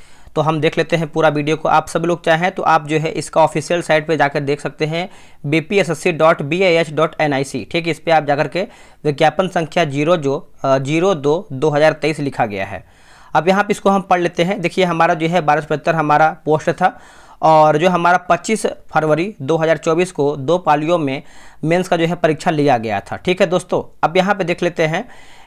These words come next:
कि मुख्य परीक्षा लिखित में दो पत्रों की परीक्षा लिया गया था। प्रथम पत्र जो है हिंदी का था, आप सभी को पता है, जिस, अ, जिसमें न्यूनतम जो है तीस प्रतिशत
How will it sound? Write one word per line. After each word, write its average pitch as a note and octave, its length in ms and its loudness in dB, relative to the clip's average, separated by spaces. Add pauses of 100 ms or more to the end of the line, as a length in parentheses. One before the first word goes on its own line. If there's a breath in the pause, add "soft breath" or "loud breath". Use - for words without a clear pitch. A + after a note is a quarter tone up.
(120 loud breath)
कि F#3 140 4
मुख्य G3+ 320 2
परीक्षा F3 420 0
लिखित F#3 360 -2
में E3 140 -4
दो G3 260 2
पत्रों F3 400 0
की F#3+ 120 -4
परीक्षा D#3+ 320 -2
लिया E3 200 2
गया E3 220 2
था। F3+ 300 -2 (360 soft breath)
प्रथम A3 280 2
पत्र G3+ 320 0
जो F#3 120 0
है F#3+ 120 2
हिंदी D#3+ 340 -2
का F3 120 -6
था, F#3+ 120 0
आप D#3 160 2
सभी D3+ 200 -2
को D3+ 100 -6
पता D#3 140 2
है, E3 60 2
जिस, D#3 220 -6
अ, D#3 200 4
जिसमें D#3 280 -2
न्यूनतम E3+ 440 0
जो F3+ 100 -2
है F#3 280 -2
तीस G#3+ 240 -4
प्रतिशत D#3+ 580 -2